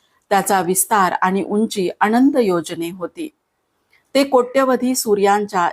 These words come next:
एकत्रित दीप्ती समान, दैदिप्यमान, अत्यंत अद्भुत, परमरमणीय, सुंदर आणि अतिशय देखणे होते. परमेश्वर शिवजींनी पूर्वीप्रमाणेच प्रयत्न करून मला त्यांच्या उजव्या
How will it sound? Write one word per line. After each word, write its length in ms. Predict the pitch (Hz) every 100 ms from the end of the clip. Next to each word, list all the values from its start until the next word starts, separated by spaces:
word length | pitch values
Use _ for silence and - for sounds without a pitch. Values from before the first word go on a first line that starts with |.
| -
एकत्रित 540 | 196 233 240 226 220
दीप्ती 460 | 175 185 - 233 247
समान, 480 | 190 170 165 165
दैदिप्यमान, 920 | 160 160 190 190 233 - 208 180 165 160 -
अत्यंत 480 | - _ 247 262 277
अद्भुत, 400 | 180 151 160 165 - - - _
परमरमणीय, 960 | 226 233 254 262 196 190 233 214 170 160 -
सुंदर 520 | - 233 220 202 165 - _
आणि 320 | 180 185 196 202 - _
अतिशय 600 | 175 175 254 254 - 190
देखणे 520 | 165 170 160 175 165
होते. 440 | 165 170 160 170 - _ _ _ _ _ _ -
परमेश्वर 580 | 240 247 277 269 254 247
शिवजींनी 720 | - 233 254 220 175 165 156 160 _ _
पूर्वीप्रमाणेच 1000 | 254 247 285 277 208 185 175 170 175 -
प्रयत्न 440 | 196 185 190 240
करून 340 | 247 180 170 170 - _
मला 280 | 202 208 214
त्यांच्या 460 | 214 185 165 185 175
उजव्या 480 | - 180 170 214